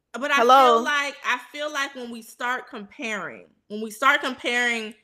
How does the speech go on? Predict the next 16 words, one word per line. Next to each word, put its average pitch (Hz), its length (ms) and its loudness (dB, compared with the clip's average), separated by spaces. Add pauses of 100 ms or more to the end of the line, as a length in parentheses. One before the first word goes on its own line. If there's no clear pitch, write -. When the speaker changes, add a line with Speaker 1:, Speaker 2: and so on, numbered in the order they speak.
(600)
Speaker 1:
"Oh, 226 220 4
well, 202 80 4
this 285 180 -2
person 262 260 -2
did 202 180 -4
that," 226 200 2
this, 226 160 -6
it, 220 260 0
it 208 160 -4
almost 269 640 -2
starts - 360 -2
to 240 100 -6
make 233 180 -6
it 226 100 -6
sound 233 220 -4
like, 208 220 -2